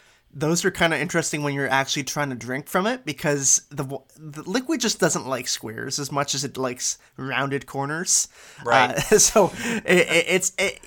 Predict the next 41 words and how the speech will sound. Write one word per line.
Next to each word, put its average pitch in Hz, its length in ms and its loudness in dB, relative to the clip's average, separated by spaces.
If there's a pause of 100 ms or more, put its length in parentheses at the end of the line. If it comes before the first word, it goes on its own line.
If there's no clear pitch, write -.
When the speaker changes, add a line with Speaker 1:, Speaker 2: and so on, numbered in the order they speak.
(340)
Speaker 1:
there's 220 160 6
a 220 60 0
little 208 100 6
bit 180 140 0
of 156 80 0
splashing, 113 520 2 (120)
you 120 80 -10
know, 110 100 -6
when 120 200 -8
you 123 100 -8
try 123 160 -4
and 117 160 -10
put 123 100 -8
it 107 40 -10
in 101 60 -12
your 113 120 -8
mouth. 113 340 -8 (100)
Uh, 110 260 -6
Speaker 2:
Your - 80 -2
GameCube-shaped 135 680 0
mug 107 280 2
is - 100 -2
not 110 180 6
Speaker 1:
<laughs> - 100 6
Speaker 2:
ideal. 92 280 -2
Speaker 1:
Yeah, 208 220 4 (320)
the 240 80 -2
GameCube-shaped 220 680 0
mug, 156 340 4
not 147 400 2
ideal, 143 300 -2
unfortunately. 131 520 -4
But 127 100 -6
yeah, 123 200 0
I'm, 175 320 2
I'm 180 160 4
all 185 140 6
about 160 280 2
the 139 80 -2
three 208 280 -6
fingers. 160 540 -2